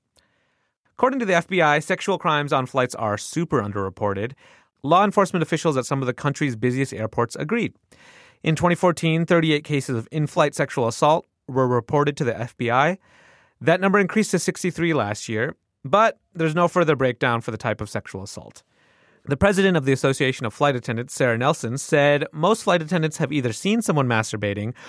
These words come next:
or have been told about it over the course of their career, which is horrifying."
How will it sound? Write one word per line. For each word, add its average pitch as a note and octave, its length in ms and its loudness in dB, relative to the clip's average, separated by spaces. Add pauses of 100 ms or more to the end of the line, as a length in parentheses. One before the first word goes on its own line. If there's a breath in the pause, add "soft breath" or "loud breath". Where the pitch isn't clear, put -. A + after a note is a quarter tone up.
(200 loud breath)
or C#3+ 100 6
have D#3+ 100 4
been B2 140 0
told E3+ 340 2
about G#2+ 280 0
it B2 120 -6
over B2+ 200 -2
the A#2 40 -4
course B2 280 0
of B2 40 -2
their G#2+ 120 -2
career, A#2+ 440 0
which G#2 280 -4
is B2 180 -4
horrifying." A#2+ 840 -2